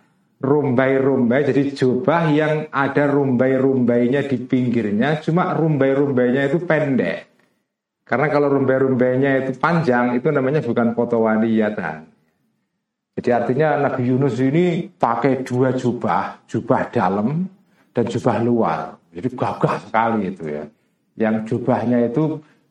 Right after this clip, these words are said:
warnanya putih, di bagian pinggirnya itu ada rumbai-rumbainya. Oh ya. Yulabi, dalam keadaan membaca talbiyah. Talbiyah ya. Nabi Yunus ini,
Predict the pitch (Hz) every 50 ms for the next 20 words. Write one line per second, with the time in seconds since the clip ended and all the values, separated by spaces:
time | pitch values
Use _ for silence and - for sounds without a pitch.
0 | _ - 120 120 123 127 135 120 - 127 120 123 123 170 202 185 196 147 - 127
1 | 123 120 120 - 123 127 127 123 120 123 131 127 120 110 123 117 117 127 139 139
2 | 139 139 151 139 127 120 120 123 131 127 127 120 113 123 123 123 123 123 127 131
3 | 127 123 117 110 110 110 110 107 101 95 90 80 - - - _ _ _ _ _
4 | - 85 85 82 80 80 80 78 78 76 73 67 62 - - - _ _ _ _
5 | _ _ _ _ _ _ _ _ _ _ _ - 165 185 233 285 302 302 302 -
6 | - 170 165 202 247 262 247 - - 160 151 165 180 175 175 196 175 180 185 185
7 | 185 175 165 165 180 180 175 175 170 160 151 131 - _ _ _ _ _ _ _
8 | _ _ _ _ _ _ _ _ _ _ _ _ _ - - 160 180 170 151 151
9 | 147 147 175 156 156 - 170 165 156 139 131 - - - 135 120 120 - - -
10 | - - - - _ _ _ _ _ _ _ _ _ _ _ _ _ _ _ _
11 | _ _ _ _ _ _ _ _ _ _ - 101 101 98 95 - - 87 82 85
12 | 80 82 85 - - 78 71 71 71 - - _ _ - 104 104 104 - 117 117
13 | 120 117 110 117 110 113 110 101 87 127 151 175